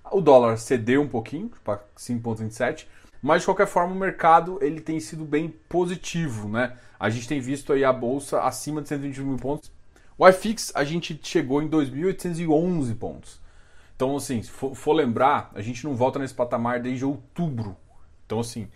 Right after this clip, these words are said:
a gente ultrapassou aquele dois oitocentos e trinta e foi lá pro dois novecentos, chegou a ficar um tempo lá. E nos últimos dias a gente começou a ficar com base ali nos, ah, dois oitocentos e cinquenta, onde a gente ficou muito tempo até agora voltar a ceder.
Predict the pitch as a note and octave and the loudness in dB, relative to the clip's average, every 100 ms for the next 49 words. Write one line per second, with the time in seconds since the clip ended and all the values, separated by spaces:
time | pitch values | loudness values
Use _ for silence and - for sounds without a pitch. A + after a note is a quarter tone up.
0 | - - F2+ A2+ A#2 A#2+ C3 C#3 C3 - | -20 -14 -6 -4 -4 -2 0 0 0 0
1 | D#3 C3+ A#2+ A#2+ A#2 A#2 A#2+ A#2 A#2 C3+ | -2 -2 -2 -2 -2 -4 -4 -4 -6 -10
2 | F3+ - A#2 - A2+ A#2+ C#3+ B2 A2 G#2+ | -6 -2 -2 -4 2 4 4 0 -4 -4
3 | A2 G#2+ - B2+ C3+ - - A2+ A#2+ - | -4 -6 -8 -10 -10 -14 -14 -8 -8 -4
4 | A#2 A#2 A2+ A2+ A2+ A#2 C3+ B2+ - - | -2 -2 -4 -4 -4 0 2 2 0 -14
5 | - - - - - C#3+ D#3 E3 E3+ E3 | -20 -20 -20 -20 -8 -4 -2 -4 -4 -4
6 | B2 C3+ D3 D3+ D3+ - D3 C#3 A#2+ C#3 | -2 0 0 -2 -4 -6 -6 -6 -2 -4
7 | B2 A#2+ C3 B2+ - B2+ A#2+ A2 A#2 A2+ | -4 -2 0 0 -4 -4 0 4 4 2
8 | A2 A2 A#2 A#2+ A#2 - - - - - | -2 -4 -4 -4 -6 -10 -20 -20 -20 -4
9 | G2+ A2 G2+ G#2+ G#2+ A#2+ A#2 C3 C3 C#3 | -2 0 -2 -4 -4 -6 -8 -6 -4 -4
10 | C#3+ B2+ B2 - D3+ C#3+ C#3 D3+ D#3 D3+ | -4 -8 -8 -6 -6 -4 -2 -2 -2 -6
11 | - C#3+ C#3 C#3+ - - - - - - | -2 0 0 -4 -10 -10 -14 -20 -20 0
12 | D3+ E3 - C#3+ C#3+ C#3 C3 C3 C3+ - | 4 4 6 8 6 4 2 2 0 2
13 | B2+ - A#2 F2+ | 2 2 -4 -6